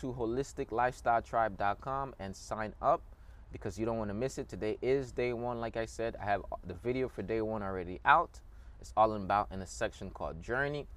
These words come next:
And once you join, you'll be able to get access to all of that, okay? Uh, and I'm gonna be dropping a special.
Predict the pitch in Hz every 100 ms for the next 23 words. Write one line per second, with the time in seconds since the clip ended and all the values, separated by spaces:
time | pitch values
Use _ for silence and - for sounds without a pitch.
0 | - - - 85 101 117 - 101 85 127
1 | 139 123 110 95 98 92 85 95 87 101
2 | - - 92 - - - 107 104 90 82
3 | 92 80 - - 85 - 92 101 110 -
4 | - - - - - - 90 87 85 82
5 | 107 117 131 139 131 107 123 123 120 104
6 | 85 - - 160 180 123 135